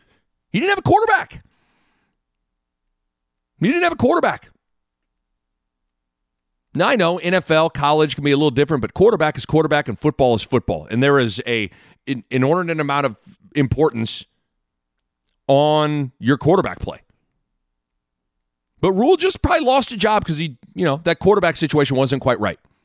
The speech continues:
So that is fresh on Rhule's mind.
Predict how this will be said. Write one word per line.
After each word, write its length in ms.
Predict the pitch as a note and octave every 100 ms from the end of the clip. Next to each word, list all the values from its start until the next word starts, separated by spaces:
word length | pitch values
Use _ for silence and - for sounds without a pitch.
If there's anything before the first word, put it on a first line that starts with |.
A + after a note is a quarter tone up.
| _ _ _ _ -
So 160 | F#3+
that 200 | D#3+ F#3+
is 100 | B3
fresh 600 | - - G#3+ A3 - - -
on 160 | D#3 F3
Rhule's 300 | F3 F3+ C#3+
mind. 400 | D#3 D3 A2+ D#2+